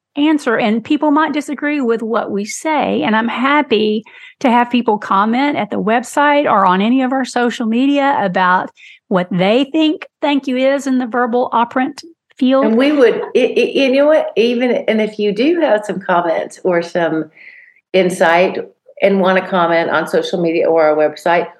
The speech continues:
Speaker 2: we would love to have you as a guest to talk
Speaker 1: Ab-
Speaker 2: more about your thoughts on the term "thank you" as a verbal operant.
Speaker 1: Absolutely.
Speaker 2: So
Speaker 1: So if it were a child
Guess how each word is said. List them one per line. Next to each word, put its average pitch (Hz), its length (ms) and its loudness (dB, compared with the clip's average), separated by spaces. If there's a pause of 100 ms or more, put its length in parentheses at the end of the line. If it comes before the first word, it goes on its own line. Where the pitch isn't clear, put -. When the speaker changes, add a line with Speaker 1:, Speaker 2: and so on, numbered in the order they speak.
(240)
Speaker 2:
we 233 200 -2
would 370 140 0
love 175 160 -2
to 170 80 -8
have 175 200 -10
you 180 140 -2
as 180 180 -6
a 190 40 -4
guest 208 560 -6
to 185 120 -4
talk 190 300 -6
Speaker 1:
Ab- 190 80 0
Speaker 2:
more 269 240 -2
about 160 400 -2 (380)
your 170 600 0
thoughts 175 360 -4
on 151 440 -2 (380)
the 175 80 -4
term 170 460 -2
"thank 262 360 -2
you" 143 360 -4
as 160 160 -8
a 147 120 0
verbal 156 320 -4
operant. - 560 -6 (300)
Speaker 1:
Absolutely. 220 760 -2 (180)
Speaker 2:
So 311 360 2
Speaker 1:
So - 60 -10
if 330 380 2 (360)
it 269 200 0
were 240 420 2
a 240 160 0
child 185 720 0